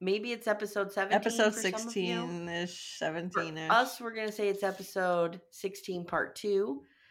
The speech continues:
Speaker 1: It's the conclusion of Home Again. Jenny, do you have a description?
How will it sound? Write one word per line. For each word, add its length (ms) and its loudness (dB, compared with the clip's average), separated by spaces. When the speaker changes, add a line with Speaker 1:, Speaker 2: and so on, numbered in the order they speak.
Speaker 1:
It's 180 0
the 100 -2
conclusion 640 -2
of 140 0
Home 260 0
Again. 320 -2
Jenny, 280 -2
do 100 -2
you 40 0
have 100 0
a 20 -4
description? 680 -8